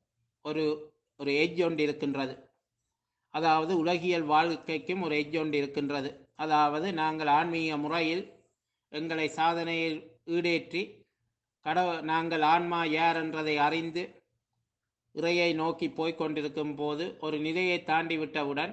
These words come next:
எங்களுக்கு எல்லாம் ஒன்றே என்ற ஒரு நிலைக்கு வந்து விடுவோம். அதை பிரபஞ்சம் என்று சொல்லுகின்றோம். அதேபோல் உங்களுடைய தியானத்திலும் என்ன நடக்கின்றதென்றால்,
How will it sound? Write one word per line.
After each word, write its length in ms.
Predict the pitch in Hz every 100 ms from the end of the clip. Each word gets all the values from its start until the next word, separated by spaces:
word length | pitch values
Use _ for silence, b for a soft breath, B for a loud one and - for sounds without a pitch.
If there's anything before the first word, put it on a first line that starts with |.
| -
எங்களுக்கு 440 | 151 156 160 160 151
எல்லாம் 380 | 160 165 165
ஒன்றே 360 | 156 156 156 156
என்ற 220 | 156 156 147
ஒரு 140 | 147
நிலைக்கு 380 | 139 143 147 147
வந்து 260 | 143 139 139
விடுவோம். 380 | 139 135 131 135 -
அதை 240 | 135 147
பிரபஞ்சம் 600 | 160 143 156 156 143 143
என்று 160 | 139 139
சொல்லுகின்றோம். 680 | 135 135 135 139 135 131 131 - _ _ _ _ _ _ _ _ _ _ _ _ _ _ _ _ -
அதேபோல் 600 | 156 185 185 165 175 190
உங்களுடைய 320 | 160 156 147
தியானத்திலும் 760 | 147 156 165 175 165 160 151 190 -
என்ன 260 | - 151 175
நடக்கின்றதென்றால், 920 | 156 151 151 156 156 147 143 143 151